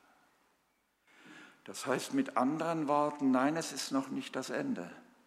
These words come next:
Aber vielleicht gibt Gott damit einen Anstoß zu bedenken, dass wir im Gefälle der absoluten Endzeit leben. Und das heißt,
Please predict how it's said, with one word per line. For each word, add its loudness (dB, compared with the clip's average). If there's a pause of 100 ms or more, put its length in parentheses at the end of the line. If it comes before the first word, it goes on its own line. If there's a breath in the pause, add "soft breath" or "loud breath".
(720 soft breath)
Aber -4
vielleicht 2 (300 soft breath)
gibt 2
Gott 2
damit 0
einen -2
Anstoß 0
zu -2
bedenken, -2 (720 soft breath)
dass 0
wir 6
im 4
Gefälle 0
der -2
absoluten -2
Endzeit -6 (300)
leben. -10 (1800)
Und -10
das -4
heißt, -8